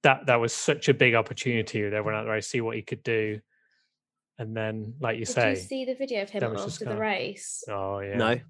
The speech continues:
Speaker 2: Oh my God, it's the saddest thing I've ever seen. Well, no, <laughs> it's a bit of an exaggeration,
Speaker 3: Wow.
Speaker 2: but he's, like, out the car and he's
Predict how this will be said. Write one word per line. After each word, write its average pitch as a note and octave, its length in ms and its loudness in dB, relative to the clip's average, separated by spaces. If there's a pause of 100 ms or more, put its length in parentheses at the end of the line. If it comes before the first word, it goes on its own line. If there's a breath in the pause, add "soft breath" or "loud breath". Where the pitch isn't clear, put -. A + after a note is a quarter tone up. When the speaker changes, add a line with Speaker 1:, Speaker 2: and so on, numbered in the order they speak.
(160)
Speaker 2:
Oh - 20 -8
my A3+ 200 -6
God, G#3 340 -6
it's - 160 -12
the A3 60 -10
saddest G#3 520 -8
thing G3+ 180 -6
I've F#3+ 140 -10
ever F#3+ 280 -12
seen. - 340 -10
Well, - 100 -8
no, A#2 80 -8
<laughs> G#3+ 80 -8
it's - 100 -8
a G#3+ 60 0
bit G#3+ 160 -2
of B3+ 60 2
an D4+ 80 10
exaggeration, G#3+ 640 4
Speaker 3:
Wow. B2 160 8
Speaker 2:
but - 120 0 (400 loud breath)
he's, C4 180 2
like, B3+ 260 6
out B3 240 2
the A#3 40 -2
car A3 400 4
and G3+ 140 2
he's G#3+ 320 -2